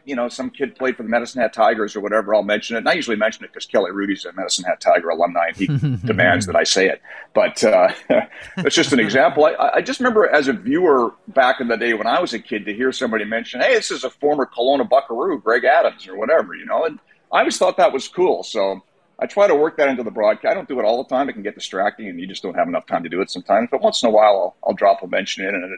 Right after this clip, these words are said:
Speaker 1: and specifically for that reason, 'cause I remember what that meant to me when I was young.
Speaker 2: Well, when you think of hockey as a kid, like, I always go back and, okay, I got this present, that present. I remember this, you know, pair of, you know, hockey skates or whatever.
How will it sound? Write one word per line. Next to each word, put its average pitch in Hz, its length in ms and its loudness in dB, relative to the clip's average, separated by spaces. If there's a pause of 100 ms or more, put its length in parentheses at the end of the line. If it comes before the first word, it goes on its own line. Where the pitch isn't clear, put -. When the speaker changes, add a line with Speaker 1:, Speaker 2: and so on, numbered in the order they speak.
(140)
Speaker 1:
and 113 120 -2
specifically 151 600 2
for 123 120 0
that 104 220 4
reason, 110 300 0
'cause 95 160 -12
I 98 80 4
remember 107 440 0
what 110 260 2
that 98 180 2
meant 101 200 -4
to 85 100 -16
me 92 180 -10
when 85 180 -10
I 90 100 -4
was 87 220 -10
young. 82 240 -2 (340)
Speaker 2:
Well, 151 280 -6
when 170 220 -2
you 226 120 -2
think - 260 -6
of 143 120 -6
hockey 135 480 -2
as 117 160 -4
a 110 40 -6
kid, 104 440 -2
like, 101 160 -6
I 120 460 2
always 113 380 -2
go 104 140 -4
back 101 300 -2
and, 98 220 0
okay, 104 240 -2
I 104 80 0
got 101 180 -2
this 113 180 -2
present, 110 500 2
that 110 220 -2
present. 107 540 0
I 107 60 2
remember 107 340 2
this, 107 280 0
you 101 80 -4
know, 101 60 -2
pair 110 320 0
of, 101 180 0
you 107 60 0
know, 92 80 -2
hockey 110 320 -2
skates 107 440 -2
or 113 60 4
whatever. 104 380 -2